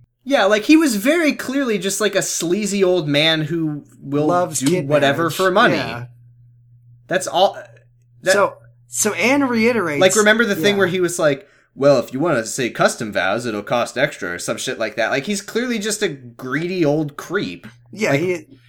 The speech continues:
Speaker 2: he literally is
Speaker 1: why
Speaker 2: like
Speaker 1: are we, why are, for no reason, Anne is, like, humanizing this weirdo. Why is that happening? I,
Speaker 2: He's
Speaker 1: whatever.
Speaker 2: he's the man with the bag of oranges.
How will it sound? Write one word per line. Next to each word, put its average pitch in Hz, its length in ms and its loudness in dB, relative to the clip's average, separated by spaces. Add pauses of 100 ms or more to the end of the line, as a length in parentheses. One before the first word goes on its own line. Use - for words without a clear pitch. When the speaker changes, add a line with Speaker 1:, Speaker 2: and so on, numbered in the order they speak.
(140)
Speaker 2:
he 208 160 -4
literally 214 300 2
is 165 60 0
Speaker 1:
why 175 120 8
Speaker 2:
like 254 80 4
Speaker 1:
are 277 40 2
we, 269 160 0
why 226 280 6
are, 277 160 2
for 285 180 2
no 311 320 6
reason, 302 400 4
Anne 247 240 0
is, 226 100 -4
like, 233 140 0
humanizing 202 920 2
this 180 180 -2
weirdo. 113 800 0 (480)
Why 170 220 4
is 269 180 0
that 214 220 2
happening? 104 500 0
I, 110 120 -6
Speaker 2:
He's 185 260 -8
Speaker 1:
whatever. 80 480 -6 (240)
Speaker 2:
he's 196 320 -8
the 185 120 -2
man 170 280 -2
with 165 140 -4
the 156 100 -4
bag 143 220 -6
of 127 120 -8
oranges. 127 640 -8